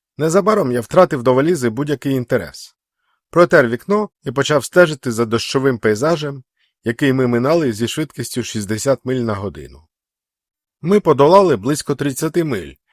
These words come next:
перш ніж мою увагу знову привернула валіза. Ел і Джо мовчали, занурені в сонні роздуми. Але комівояжер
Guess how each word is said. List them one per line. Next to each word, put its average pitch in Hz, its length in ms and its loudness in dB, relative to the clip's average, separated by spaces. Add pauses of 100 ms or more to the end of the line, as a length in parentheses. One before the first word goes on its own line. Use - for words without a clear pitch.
(280)
перш - 280 2
ніж 123 140 -2
мою 131 280 0
увагу 139 400 2
знову 143 340 0
привернула 123 600 0
валіза. 98 540 -4 (920)
Ел 175 200 4
і 170 40 0
Джо 196 260 0
мовчали, 80 760 -6
занурені 120 600 0
в 101 80 -8
сонні 127 340 0
роздуми. 73 580 -8 (500)
Але 131 240 0
комівояжер 135 760 0